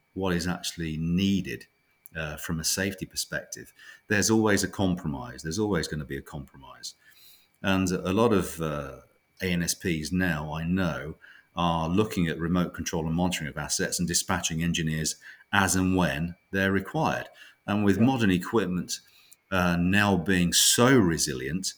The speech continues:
Speaker 1: um, it, it doesn't break down as often as it used to. I mean, when you and I were doing our training or first went into, into work in the Royal Air Force, we were having to fix kit probably once or twice a week.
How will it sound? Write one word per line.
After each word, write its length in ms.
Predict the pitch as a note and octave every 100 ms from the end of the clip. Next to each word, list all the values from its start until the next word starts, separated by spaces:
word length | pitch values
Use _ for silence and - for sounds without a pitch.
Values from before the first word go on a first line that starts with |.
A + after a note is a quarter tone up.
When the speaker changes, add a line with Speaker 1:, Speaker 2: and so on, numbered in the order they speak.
| _ _
Speaker 1:
um, 520 | F2 E2+ E2 D#2+ D#2+ D#2+ _ _ -
it, 160 | F2 F2
it 160 | -
doesn't 420 | G#2+ G2 F#2 F2
break 400 | E2 G2 G2 E2+
down 520 | - G2 F#2 D#2+ C#2+ C2+
as 120 | D2+
often 340 | F2+ E2+ F#2 E2+
as 100 | D#2
it 100 | C#2+
used 300 | D2+ D2 -
to. 80 | G#2
I 40 |
mean, 420 | F#2 F2 E2 D#2
when 200 | D#2+ E2
you 160 | E2 E2+
and 80 | F2
I 160 | G#2
were 300 | F2+ D2+ C#2 -
doing 240 | D#2 D2
our 140 | C#2 C#2+
training 500 | - D2+ D#2 G2+ G#2+ _ _
or 220 | D2+ D2 -
first 420 | - - E2+ D2+
went 200 | E2 D#2
into, 440 | D#2 C#2+ D#2 D2 D2
into 240 | D2+ D#2
work 300 | D#2 E2 -
in 60 | D#2
the 60 |
Royal 240 | D#2+ D#2+ D#2+
Air 140 | F2+
Force, 360 | - B1+ - - - - - _ _
we 100 | A#2+
were 100 | A2+
having 220 | G2+ F#2 F2
to 100 | -
fix 360 | - F#2 -
kit 400 | - F#2+ E2 - _
probably 360 | - G2 D#2+ E2+
once 260 | F2 F2 F#2
or 60 |
twice 340 | - F#2 F2+ G2
a 60 |
week. 420 | G#2+ G#2+ A#1+ -